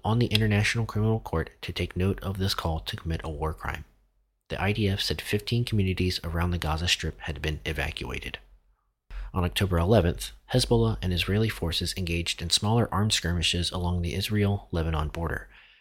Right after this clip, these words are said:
prompting Israeli officials to order shelter-in-place warnings for civilians. Much of the focus remains on the total blockade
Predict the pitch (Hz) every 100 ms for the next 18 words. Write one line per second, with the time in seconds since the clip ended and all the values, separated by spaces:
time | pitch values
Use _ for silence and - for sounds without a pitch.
0 | _ 85 85 85 85 - 92 104 76 76
1 | 73 76 - - 73 73 - 82 - 80
2 | - 98 92 92 90 92 - - - -
3 | 73 87 76 - - - _ _ _ _
4 | _ - - - 107 131 131 123 85 -
5 | - 87 87 85 - 82 80 - 123 113
6 | 82 76 82 76 78